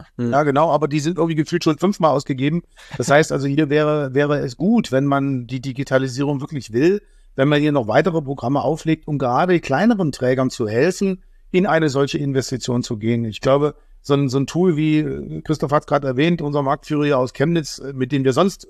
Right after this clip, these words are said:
Speaker 2: freundschaftlich verbunden sind, ne? Also einfach im Netzwerk, aber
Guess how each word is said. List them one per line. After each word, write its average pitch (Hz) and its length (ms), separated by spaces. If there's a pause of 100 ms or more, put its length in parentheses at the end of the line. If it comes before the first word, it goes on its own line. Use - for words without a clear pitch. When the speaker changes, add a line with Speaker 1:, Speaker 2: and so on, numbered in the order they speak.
Speaker 2:
freundschaftlich 165 460
verbunden 196 340
sind, 123 180
ne? 208 200
Also 156 180
einfach 143 260
im 131 100
Netzwerk, 139 440
aber 143 280